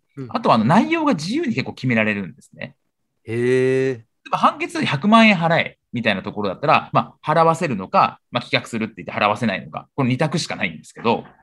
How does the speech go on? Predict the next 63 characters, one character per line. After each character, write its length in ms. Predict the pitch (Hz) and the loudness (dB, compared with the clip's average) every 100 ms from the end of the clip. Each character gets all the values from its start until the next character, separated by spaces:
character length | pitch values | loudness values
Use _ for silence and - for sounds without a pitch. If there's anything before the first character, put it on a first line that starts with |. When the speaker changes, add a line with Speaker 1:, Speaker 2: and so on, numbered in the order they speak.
| - | -8
Speaker 1:
は 60 | |
い。 120 | 123 - - | -8 -10 -4
Speaker 2:
和 140 | 131 | -2
解、 160 | 139 180 | 0 0
例 160 | 156 | 2
え 20 | 233 | 2
ば、 220 | 101 - | 2 0
謝 220 | 123 196 | 2 4
っ 240 | 269 320 - | 4 0 -6
て 80 | |
ほ 140 | - - | -14 -10
し 160 | - | -10
い 40 | 98 | -12
と 100 | - | -10
か、 300 | - - - _ _ _ _ _ _ _ _ _ _ _ - | -8 -8 -10 _ _ _ _ _ _ _ _ _ _ _ -18
Speaker 1:
は 120 | 117 | -10
い。 60 | 113 | -4
Speaker 2:
あ、 120 | 123 | -2
そ 160 | 214 | 0
う 80 | 233 | 0
い 100 | 233 | -2
っ 60 | 233 | -2
た 80 | 208 | 2
場 100 | 202 | 2
合 60 | |
で 80 | 202 | 2
も 100 | 113 | 0
謝 160 | 117 135 | -2 -4
罪 200 | 175 165 | -4 -4
す 120 | 165 | -4
る 140 | 156 | -4
み 140 | 107 95 | -4 -6
た 120 | 85 | -8
い 40 | |
な 180 | 82 - _ - | -8 -16 _ -8
こ 120 | 117 | -2
と 60 | |
が 60 | 104 | -2
入 80 | 104 | 0
れ 100 | 107 | 0
ら 80 | 104 | 0
れ 60 | |
て 60 | 95 | -4
る 100 | - _ _ - | -18 _ _ -8
の 80 | |
で、 180 | 92 - _ _ | -8 -10 _ _
Speaker 1:
う 60 | 151 | -2
ん。 20 | |
Speaker 2:
結 60 | - | 2
構、 80 | |
あ 40 | 127 | 2
の、 60 | |
自 160 | 107 123 | 0 -6
由 40 | 220 - 202 | -8 -12 -20
に 100 | 196 - | -20 -10
い 60 | |
ろ 120 | 120 160 | -6 -4
ん 40 | |
な 80 | 165 | -6
こ 120 | 175 | -6
と 120 | 165 | -6
を 80 | 110 | -6
こ 400 | - 85 - - | -6 -12 -14 -20